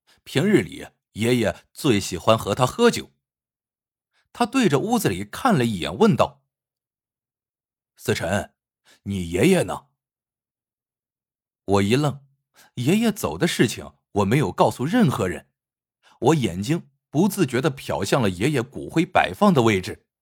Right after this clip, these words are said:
王二叔也不傻：“啥时候的事儿啊？我们怎么一点也不知道？”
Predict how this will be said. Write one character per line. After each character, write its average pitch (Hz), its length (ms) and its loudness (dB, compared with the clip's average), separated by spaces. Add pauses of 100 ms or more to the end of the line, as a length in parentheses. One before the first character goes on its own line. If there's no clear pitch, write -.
(1700)
王 175 180 4
二 214 160 4
叔 220 200 -4
也 87 200 -2
不 233 200 2
傻 - 320 -8 (1700)
：“啥 104 300 -6
时 113 140 -8
候 107 180 -2
的 98 120 -6
事 - 120 2
儿 92 160 2
啊？ - 240 -10 (920)
我 101 140 -2
们 110 160 -8
怎 - 120 -12
么 113 120 -6
一 143 200 -2
点 113 220 -6
也 113 100 -6
不 101 160 -6
知 131 220 -4
道？” - 320 -8